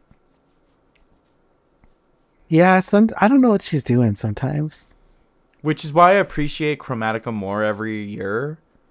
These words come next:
Speaker 2: because I feel like she just kinda stuck to her guns, and that's what I think she needs to do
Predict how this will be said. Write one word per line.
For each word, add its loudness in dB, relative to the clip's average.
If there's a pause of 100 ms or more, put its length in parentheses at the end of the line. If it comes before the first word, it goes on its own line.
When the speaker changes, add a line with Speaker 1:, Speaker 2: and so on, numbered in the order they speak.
(280)
Speaker 2:
because -8
I -2
feel -6
like -2
she -10
just -6
kinda -2
stuck -8
to -14
her -6
guns, -6
and -6
that's -6
what -4
I -10
think -12
she -10
needs -10
to -10
do -14